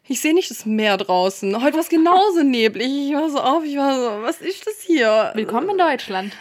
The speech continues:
Speaker 1: Oh.
Speaker 2: Willkommen in Deutschland.
Speaker 1: Also das fand ich wirklich schlimm. Also, d-, puh.
Speaker 2: Ja, das glaub
Speaker 1: Das,
Speaker 2: ich.
Speaker 1: ähm,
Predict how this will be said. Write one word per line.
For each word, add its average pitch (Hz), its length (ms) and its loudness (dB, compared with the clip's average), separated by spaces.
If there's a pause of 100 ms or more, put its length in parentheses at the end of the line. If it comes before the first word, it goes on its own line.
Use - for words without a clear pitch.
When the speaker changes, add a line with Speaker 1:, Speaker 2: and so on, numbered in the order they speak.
Speaker 1:
Oh. - 40 -16
Speaker 2:
Willkommen 240 340 2 (420)
in 214 280 -10
Deutschland. 202 600 -4
Speaker 1:
Also 208 180 0
das 196 100 -6
fand 196 160 -4
ich 185 80 -12
wirklich 185 260 -12
schlimm. 170 300 -10 (260)
Also, 202 220 -4
d-, - 120 -20 (300)
puh. 311 180 -6 (760)
Speaker 2:
Ja, 196 200 -8
das 185 140 -18
glaub 202 140 -4
Speaker 1:
Das, 185 140 -10
Speaker 2:
ich. 113 80 -8
Speaker 1:
ähm, 185 560 -4